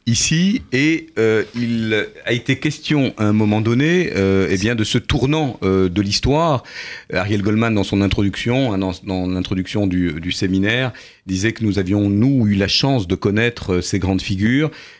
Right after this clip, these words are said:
que la nouvelle génération ne connaîtra pas, euh, ces survivants, qu'on se contentera des témoignages, des, des banques d'images et des médias. Euh, comment as-tu pu croquer ces, euh, réflexions autour du futur de la mémoire quand, euh,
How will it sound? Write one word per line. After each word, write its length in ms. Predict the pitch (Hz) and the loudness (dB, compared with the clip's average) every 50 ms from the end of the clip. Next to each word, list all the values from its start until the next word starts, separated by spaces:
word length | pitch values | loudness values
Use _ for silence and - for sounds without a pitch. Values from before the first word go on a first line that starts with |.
| _ _ | _ _
que 80 | - 104 | -2 0
la 120 | 92 95 | 0 2
nouvelle 240 | 107 110 98 107 101 | 2 2 2 2 2
génération 640 | 98 104 107 104 98 98 - - - 120 113 107 104 | 2 0 2 2 0 0 0 0 0 2 2 2 2
ne 120 | 95 95 95 | 2 2 0
connaîtra 500 | - - 104 101 95 - - 92 - - | 0 0 0 0 0 0 -2 -2 -2 0
pas, 320 | 131 120 117 117 113 - - | 0 0 0 0 -2 -2 0
euh, 260 | 92 92 90 90 90 | 0 2 2 2 2
ces 180 | - - 107 | 2 0 -2
survivants, 680 | 92 - - - 87 87 95 92 87 101 107 117 135 147 | 0 0 -2 -2 -2 0 0 0 2 2 2 2 2 0
qu'on 220 | 143 - 95 92 | 0 -2 -2 -2
se 120 | 90 - 98 | 0 0 -2
contentera 520 | - 107 90 - 95 90 - - 101 98 | -2 -2 0 0 0 -2 0 0 0 0
des 100 | 98 90 | 0 0
témoignages, 720 | - - 92 90 87 90 95 101 107 117 120 117 107 92 | 0 0 0 2 2 2 2 2 2 0 0 0 -2 -2
des, 100 | 95 92 | -2 -2
des 160 | 85 82 90 | -2 -2 -2
banques 240 | 80 85 95 95 95 | -2 0 0 0 0
d'images 640 | 92 92 92 95 104 110 113 117 117 117 117 101 92 - - - - - - - - | 0 2 2 2 2 2 2 0 0 0 0 -2 -4 -6 -8 -8 -8 -8 -10 -10 -6
et 140 | - 92 92 | -2 -2 -2
des 220 | 87 92 95 92 92 | 0 2 2 2 2
médias. 580 | 101 104 98 95 107 117 123 131 143 151 147 - - - - - - - - - | 2 0 0 0 0 0 2 0 0 -2 -4 -6 -10 -10 -10 -10 -12 -8 -2 0
Euh, 400 | 104 104 101 101 101 101 104 104 | 2 2 4 4 4 4 2 2
comment 320 | - - 160 196 196 165 | 0 0 0 0 0 0
as-tu 260 | - 101 107 - - 117 | -2 -4 -4 -4 -4 -2
pu 160 | - 143 139 | 0 -2 -2
croquer 680 | - - - 143 - - - 160 165 170 175 - - | 0 0 0 0 0 0 0 0 2 0 0 0 -2
ces, 520 | 117 - - - - 120 117 113 113 101 90 | -2 -2 0 2 2 2 2 2 2 2 2
euh, 360 | 101 98 98 98 98 98 92 85 | 2 4 4 4 4 2 2 2
réflexions 840 | 131 135 - 135 135 - - - - 139 139 151 170 170 165 - 95 | 0 -2 0 -2 -4 -4 -2 -2 0 0 0 0 0 -2 -2 -2 -2
autour 520 | 107 101 - 135 147 156 160 151 120 87 | -2 -2 0 0 0 2 2 0 0 -2
du 160 | 80 87 107 | -2 -2 -2
futur 440 | - - - 127 - - 165 156 120 | -2 -2 -2 -4 -2 -2 -2 -2 -2
de 100 | 101 107 | -2 0
la 100 | 101 104 | 0 2
mémoire 540 | 98 101 95 95 95 98 110 127 139 131 - | 2 2 2 2 2 2 0 0 0 -2 -4
quand, 340 | - 123 117 104 - - 120 | -6 -6 -6 -6 -6 -4 -2
euh, 200 | 104 101 101 98 | 0 0 0 0